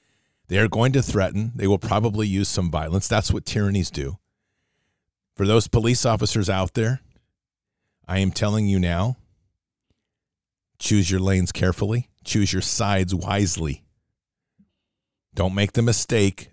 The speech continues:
of using the enforcement of the laws as a justification to take away the people's peaceful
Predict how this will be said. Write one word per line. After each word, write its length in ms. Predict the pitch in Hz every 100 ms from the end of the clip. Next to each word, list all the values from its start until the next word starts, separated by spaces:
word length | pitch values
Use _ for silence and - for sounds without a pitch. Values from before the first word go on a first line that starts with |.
| -
of 160 | 98 92
using 360 | 98 98 107
the 200 | 98 87 -
enforcement 600 | 101 - 104 101 - 107
of 80 | 104
the 80 | 107
laws 400 | 113 101 90 90
as 120 | 85
a 60 |
justification 1000 | 92 101 98 - 107 - 117 113 - 78 - _ _ _ _ _ _
to 80 | -
take 260 | - 95 95
away 180 | 95 95
the 100 | 90
people's 400 | 104 98 92 -
peaceful 600 | - 107 - - 98